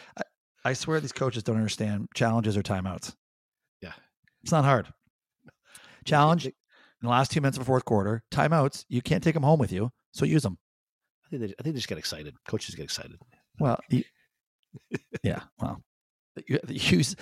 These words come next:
Speaker 1: use one of your nineteen assistants.
Speaker 2: <laughs> That's right.
Speaker 1: Just make them in
Speaker 2: That's
Speaker 1: charge.
Speaker 2: right.
Speaker 1: Just make them in charge. All right, last but not least, then we gotta go here. Um, Jimmy buckets, unbelievable.
Speaker 2: It is crazy.
Speaker 1: The Heat
Speaker 2: It's cra-, it's
Speaker 1: with
Speaker 2: crazy.
Speaker 1: that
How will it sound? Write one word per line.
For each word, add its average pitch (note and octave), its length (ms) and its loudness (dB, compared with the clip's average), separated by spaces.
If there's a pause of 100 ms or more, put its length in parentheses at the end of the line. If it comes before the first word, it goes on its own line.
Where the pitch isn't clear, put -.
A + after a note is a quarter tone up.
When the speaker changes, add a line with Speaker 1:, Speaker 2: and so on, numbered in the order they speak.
(160)
Speaker 1:
use C3+ 200 6
one C#3 80 6
of C#3 40 2
your C3+ 100 2
nineteen A#2 280 -2
assistants. - 520 -10 (120)
Speaker 2:
<laughs> - 100 -20
That's - 540 -10
right. A#2+ 80 -12
Speaker 1:
Just G#2+ 80 -8
make B2 120 0
them C#3 120 2
in C#3 60 -2
Speaker 2:
That's G2 160 0
Speaker 1:
charge. - 40 -6 (100)
Speaker 2:
right. - 80 -20 (480)
Speaker 1:
Just - 100 -6
make A#2+ 100 2
them A#2+ 120 -4
in A2 40 -8
charge. - 140 -18 (480)
All C#3+ 60 4
right, C#3 80 0
last E3 220 6
but F#3 80 0
not D#3 140 2
least, A2 320 -8
then B2+ 100 -12
we C3 60 -10
gotta B2 160 -8
go G#2 140 -10
here. F2 200 -14 (160)
Um, G2 320 -2 (840)
Jimmy D3+ 500 10 (200)
buckets, - 600 0 (640)
unbelievable. G2+ 600 2 (380)
Speaker 2:
It F#2+ 60 -14
is G2 100 -10
crazy. - 180 -14
Speaker 1:
The B2 80 4
Heat A2 360 2
Speaker 2:
It's - 100 -20
cra-, G2 160 -10
it's - 100 -18
Speaker 1:
with - 40 -14
Speaker 2:
crazy. - 140 4
Speaker 1:
that D3 60 8